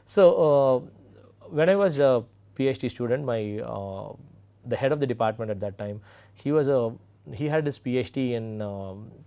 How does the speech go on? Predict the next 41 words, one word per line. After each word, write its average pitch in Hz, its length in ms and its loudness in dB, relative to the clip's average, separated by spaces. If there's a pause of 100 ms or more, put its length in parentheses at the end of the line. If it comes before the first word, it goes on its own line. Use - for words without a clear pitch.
transport 120 400 -6
phenomena 117 600 -6
and, 101 380 -12 (500)
like, 127 200 -10
related 135 420 2
to 123 80 0
transport 110 400 -6
phenomena. 110 340 -12 (680)
And 117 340 -6
so 139 120 -4
he 120 100 0
had 131 120 0
done 127 200 -2
downstream 120 640 -4
drying, 117 480 0
all 107 160 -2
those 107 180 -6
things. 101 300 -16 (600)
So - 140 -4
he 180 240 -2
went 165 320 2
into, 135 520 -4
uh, 110 280 0
an 120 100 2
industry 123 420 2
job. 110 380 -2 (720)
In 147 180 -4
this, 151 300 -2
so 147 160 2
this 139 180 -2
was 160 140 2
a 160 100 4
polymer, 156 640 2
uh, 107 580 0 (1080)
wire 127 400 4
manufacturing 113 680 -6
company 110 380 -8
where 107 120 -2
he 110 100 -8
was 101 140 -6
working. 131 380 -6